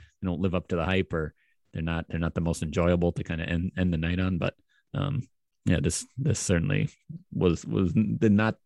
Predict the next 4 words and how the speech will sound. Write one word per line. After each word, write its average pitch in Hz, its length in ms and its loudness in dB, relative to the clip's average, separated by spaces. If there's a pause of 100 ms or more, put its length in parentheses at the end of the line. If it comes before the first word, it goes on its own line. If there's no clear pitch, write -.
(220)
uh, 101 340 2 (1040)
satisfied 117 600 2
that 98 120 0
regard. 98 320 -8